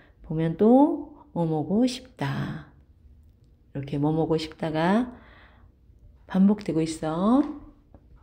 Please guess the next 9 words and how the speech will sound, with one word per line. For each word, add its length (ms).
자, 200
꿈결처럼 1080
초록이 680
흐르는 720
이 420
계절. 1000
그러면 760
생명력이 720
넘치는 1040